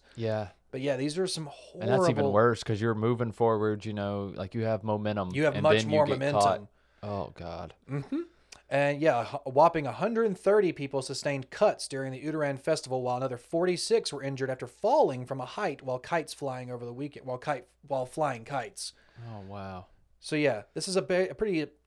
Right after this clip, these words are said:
Speaker 2: in-, like, deadly festival, apparently, because in two thousand eighteen, sixteen people were killed at the celebration of winter turning to summer when they were slashed by the kite strings
Speaker 1: Okay,
Speaker 2: while others
Speaker 1: I stand
Speaker 2: toppled off terrorists.
Speaker 1: I stand corrected.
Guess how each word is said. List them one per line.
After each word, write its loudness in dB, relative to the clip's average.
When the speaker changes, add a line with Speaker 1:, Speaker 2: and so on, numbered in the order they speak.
Speaker 2:
in-, -8
like, 0
deadly 0
festival, -2
apparently, -6
because -4
in -6
two -4
thousand 4
eighteen, -4
sixteen -4
people -6
were -6
killed -2
at -2
the -10
celebration -4
of -10
winter -2
turning -4
to -10
summer 0
when -2
they 2
were 2
slashed -4
by 0
the 2
kite -4
strings -8
Speaker 1:
Okay, 4
Speaker 2:
while 6
others 4
Speaker 1:
I 2
stand 6
Speaker 2:
toppled 2
off 6
terrorists. 0
Speaker 1:
I -2
stand -6
corrected. 0